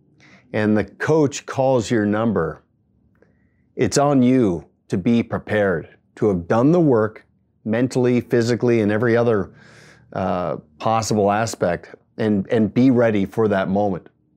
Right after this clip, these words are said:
And, uh, that's interesting because I look back on his progression of, let's say, the last five years. I mean, this is the classic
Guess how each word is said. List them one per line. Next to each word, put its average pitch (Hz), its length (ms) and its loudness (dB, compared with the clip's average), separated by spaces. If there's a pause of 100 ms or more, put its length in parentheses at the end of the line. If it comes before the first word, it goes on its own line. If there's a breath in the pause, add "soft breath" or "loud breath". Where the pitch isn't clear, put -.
(800 soft breath)
And, 107 400 0
uh, 101 260 2
that's 151 220 0
interesting 147 420 0
because 110 220 0
I 120 100 2
look 151 300 0
back 143 340 -2
on 107 160 -2
his 127 440 0
progression 120 920 0
of, 95 100 -2
let's 110 220 0
say, 120 100 2
the 104 120 0
last 104 380 -2
five 104 320 0
years. 123 320 0
I 120 40 0
mean, 113 180 2
this 143 160 0
is 120 140 0
the 110 140 0
classic 113 680 -4